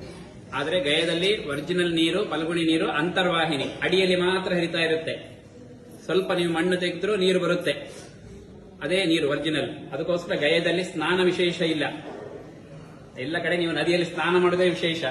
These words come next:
ಗಯದಲ್ಲಿ ಸ್ನಾನ ವಿಶೇಷ ಇಲ್ಲ. ಗಯದಲ್ಲಿ ಪ್ರೋಕ್ಷಣೆ ಮಾಡೋದು ವಿಶೇಷ.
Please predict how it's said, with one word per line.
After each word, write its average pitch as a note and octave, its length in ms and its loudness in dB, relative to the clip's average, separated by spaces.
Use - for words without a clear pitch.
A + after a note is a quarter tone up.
ಗಯದಲ್ಲಿ F3 420 2
ಸ್ನಾನ F3 320 2
ವಿಶೇಷ F3 380 2
ಇಲ್ಲ. D#3+ 220 -2
ಗಯದಲ್ಲಿ E3+ 460 2
ಪ್ರೋಕ್ಷಣೆ F#3+ 600 2
ಮಾಡೋದು E3+ 300 2
ವಿಶೇಷ. D#3+ 360 -2